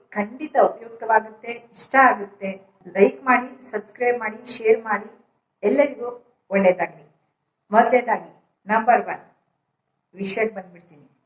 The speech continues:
ನೇರವಾಗಿ. ಟೇಕ್ ಇನಿಷಿಯೇಟಿವ್. ಮೊದಲನೇದಾಗಿ ನಾವು ನಮ್ಮ ಜವಾಬ್ದಾರಿಯನ್ನ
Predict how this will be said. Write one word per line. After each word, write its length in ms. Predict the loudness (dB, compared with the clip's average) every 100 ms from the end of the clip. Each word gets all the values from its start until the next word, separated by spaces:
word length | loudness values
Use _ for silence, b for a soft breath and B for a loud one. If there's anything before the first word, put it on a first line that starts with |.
| _ 2
ನೇರವಾಗಿ. 500 | 4 4 2 -10 _ _ _ _ _ _ _ _ _
ಟೇಕ್ 460 | 2 4 4 0 -16
ಇನಿಷಿಯೇಟಿವ್. 840 | -14 -6 -4 -2 -4 -4 -14 -20 _ _ _ _ _ _ _ _ _ -4
ಮೊದಲನೇದಾಗಿ 840 | 0 4 4 4 2 -6 -20 _ _ _
ನಾವು 340 | 4 6 6 2
ನಮ್ಮ 260 | -6 -10 -8
ಜವಾಬ್ದಾರಿಯನ್ನ 960 | 0 2 2 0 0 0 -4 -14 -10